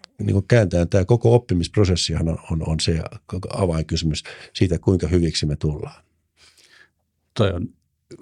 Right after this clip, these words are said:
Speaker 2: todella hyvin todettu, ja tuosta taas aivan suora yhteys ja analogia siihen, että mikä, minkä, minkä tahansa organisaation johtamisessa, että jos lähdetään rakentamaan menestystä, oli se sitten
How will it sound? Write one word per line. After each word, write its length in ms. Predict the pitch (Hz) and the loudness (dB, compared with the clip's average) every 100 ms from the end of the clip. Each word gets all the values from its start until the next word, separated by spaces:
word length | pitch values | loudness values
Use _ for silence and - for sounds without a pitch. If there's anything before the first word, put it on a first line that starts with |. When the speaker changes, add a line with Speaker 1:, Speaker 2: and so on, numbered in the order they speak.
| 92 - | -12 -2
Speaker 2:
todella 340 | 113 104 92 | 2 2 2
hyvin 280 | 98 98 92 | 0 -2 -2
todettu, 420 | 104 95 87 - | -2 -2 -2 -2
ja 120 | 95 - | -2 -2
tuosta 280 | - 95 95 | -4 -2 -2
taas 280 | - 95 - - | 0 0 0 2
aivan 280 | 107 98 | 2 2
suora 360 | 92 92 90 90 - | 0 0 2 0 0
yhteys 440 | 113 90 - 85 92 | -6 -6 -4 -4 0
ja 100 | 90 | 0
analogia 440 | 90 82 82 85 | 0 -4 -4 -4
siihen, 160 | 90 85 | -4 -4
että 180 | - | -4
mikä, 220 | 90 90 - | -6 -6 -4
minkä, 240 | 107 104 | -4 -2
minkä 280 | 113 117 101 | 0 0 0
tahansa 420 | - 110 104 92 | 2 2 2 0
organisaation 720 | 85 80 80 78 - 78 78 78 | -2 -2 -4 -4 -2 -2 -2 -4
johtamisessa, 680 | 80 - 78 73 78 82 | -4 -6 -8 -6 -8 -6
että 180 | 78 95 | -6 -6
jos 140 | - | -4
lähdetään 300 | 92 87 87 | -4 -2 0
rakentamaan 680 | 87 98 104 98 90 87 90 | 0 2 0 -2 -2 0 0
menestystä, 760 | 110 110 95 - 85 - 80 - _ - - - _ - | 2 2 0 -4 -8 -4 -4 -4 _ -20 -20 -20 _ -4
oli 180 | 85 | -2
se 120 | 80 80 | -2 -6
sitten 380 | 92 - 85 | -6 -4 -4